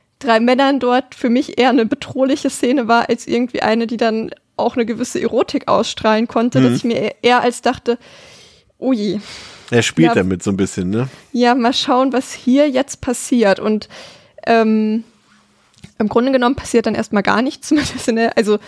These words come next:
Speaker 1: doch, dass sie dann halt den Peter, was wir zu dem Zeitpunkt nicht wissen, dass er das ist, ja wirklich demütigt im Grunde genommen und mit ihrem Schuh,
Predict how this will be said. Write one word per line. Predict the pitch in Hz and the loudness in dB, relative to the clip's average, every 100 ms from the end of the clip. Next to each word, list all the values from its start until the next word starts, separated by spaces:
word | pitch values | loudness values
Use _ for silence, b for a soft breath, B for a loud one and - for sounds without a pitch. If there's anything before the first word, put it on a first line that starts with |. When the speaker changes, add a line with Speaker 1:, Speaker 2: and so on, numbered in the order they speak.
| B - | B 0
Speaker 1:
doch, | 247 - | 0 0
dass | - - - | -2 -2 -2
sie | 226 233 240 | -2 0 0
dann | 220 208 | 2 0
halt | 254 202 202 | 2 0 0
den | 208 202 - _ _ _ - | -2 -2 -4 _ _ _ -6
Peter, | 247 - 254 240 247 b b b _ | -4 0 4 4 2 b b b _
was | 226 - | -4 -2
wir | 214 | -4
zu | 208 | -2
dem | 202 | -2
Zeitpunkt | - 233 - | -2 -4 -6
nicht | 233 262 | -6 -2
wissen, | 294 233 | 0 -2
dass | - | 0
er | 226 220 | 0 2
das | 233 | 2
ist, | - 240 B B B B B _ | 0 -4 B B B B B _
ja | - 208 | -2 0
wirklich | 220 - - - | 0 -2 -8 0
demütigt | 233 277 214 - - | 2 4 2 -2 -6
im | 226 | -6
Grunde | 208 226 214 208 | -2 0 2 2
genommen | 202 202 226 | 2 2 2
und | 226 202 | 0 0
mit | 233 - | -2 -2
ihrem | 240 214 208 202 214 - _ _ _ _ _ - | -2 2 2 0 -4 -8 _ _ _ _ _ -14
Schuh, | - - 247 269 294 | -8 -4 0 2 0